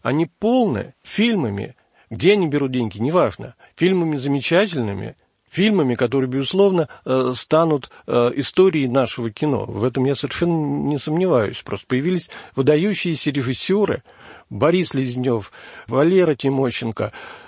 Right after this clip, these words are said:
Ну, там еще целый ряд, каких я могу назвать, именно как взросшенные в этом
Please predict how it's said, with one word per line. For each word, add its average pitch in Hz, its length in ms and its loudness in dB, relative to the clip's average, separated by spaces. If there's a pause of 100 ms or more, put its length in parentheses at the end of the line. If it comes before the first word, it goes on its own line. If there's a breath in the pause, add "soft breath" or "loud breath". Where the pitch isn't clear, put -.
Ну, 165 180 0
там 180 200 2
еще 160 180 0
целый 151 260 2
ряд, 139 260 0 (140)
каких 117 300 -4
я 120 80 2
могу 120 240 0
назвать, 131 360 2
именно 135 280 0
как - 200 0
взросшенные 131 920 0
в 127 80 0
этом 117 260 -2